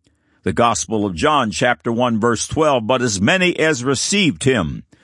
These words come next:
to them gave he power to become the sons of God,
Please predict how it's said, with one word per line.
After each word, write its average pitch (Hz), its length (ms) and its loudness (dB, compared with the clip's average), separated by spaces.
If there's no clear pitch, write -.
to 123 120 2
them 170 320 0
gave 170 280 0
he 170 320 0
power 127 500 2
to - 140 -2
become 135 460 -4
the 120 100 0
sons 214 420 0
of 120 180 -2
God, 95 440 0